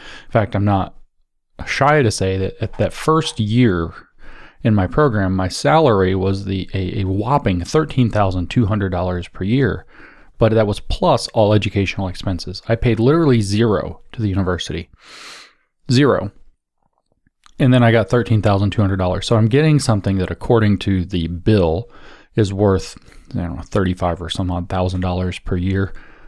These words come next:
plus thirteen thousand two hundred dollars a year. And I'm getting an education out of this. And I have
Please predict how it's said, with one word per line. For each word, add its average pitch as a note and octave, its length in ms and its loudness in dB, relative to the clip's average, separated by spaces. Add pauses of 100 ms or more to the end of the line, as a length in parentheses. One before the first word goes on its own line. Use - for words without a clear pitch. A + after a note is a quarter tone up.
(120)
plus - 380 0 (140)
thirteen A2+ 360 2
thousand F#2+ 340 0
two G#2 140 0
hundred B2+ 260 2
dollars F#2 380 2
a F2 40 -4
year. E2+ 300 -2 (1300)
And C3 260 4
I'm A#2 100 2
getting G#2 220 4
an F#2+ 80 4
education F2+ 760 0 (680)
out G2+ 180 4
of F2+ 100 -2
this. - 400 -6 (880)
And B2 220 4
I A2+ 80 6
have G2 420 2